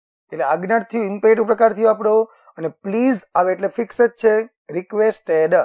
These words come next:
The old man requested.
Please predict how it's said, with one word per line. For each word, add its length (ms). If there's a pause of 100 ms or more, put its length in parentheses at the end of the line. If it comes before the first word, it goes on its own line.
(380)
The 140
old 240
man 420 (3000)
requested. 1000